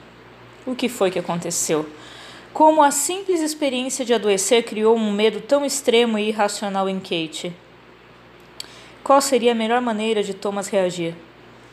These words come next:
Seu objetivo imediato: definir uma estratégia para Kate voltar a ir à escola com vontade. Esse era o seu objetivo de sobrevivência. No entanto, ele também queria transformar essa experiência dis-, difícil em uma oportunidade que beneficiaria Kate,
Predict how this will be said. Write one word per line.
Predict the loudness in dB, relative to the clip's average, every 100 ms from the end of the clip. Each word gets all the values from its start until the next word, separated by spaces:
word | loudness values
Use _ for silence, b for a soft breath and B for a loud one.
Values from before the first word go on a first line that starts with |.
| B B
Seu | 2 4
objetivo | 6 4 2 2
imediato: | 2 2 2 2 0 -16 -18 b -8
definir | -6 -6 -6 -6
uma | -6
estratégia | -8 -4 -2 0 0 0
para | 0 0
Kate | -2 -6
voltar | -2 -4 0 -2 -2 -4
a | -2 0
ir | 0 2 2
à |
escola | 2 -2 0 2 2
com | 0 -2 0
vontade. | 0 -2 0 -2 -2 -4 -2
Esse | 0 0 -2 -2
era | 0
o | -2
seu | -4 -4
objetivo | -4 -4 -6 -4 -6 -6 -8
de | -10
sobrevivência. | -4 -4 0 0 0 -2 -4 -4 -4 -2
No | 0
entanto, | -2 0 -2 -2 -6 -12 -14 -20 -20 B B B B
ele | 0 0
também | 0 -2 -2
queria | -2 -2
transformar | -2 -4 -2 -2 0 0
essa | 0 -2
experiência | -6 -2 -2 -2 -6
dis-, | -6 -6 -6 -10
difícil | -12 -10 -6 -4 -4 -2
em | -2 0
uma | -2
oportunidade | 0 0 0 -2 -4 2 4 4 0
que | -8
beneficiaria | -6 -8 -6 -4 -2 -2 0 -2
Kate, | 0 2 2 2 -6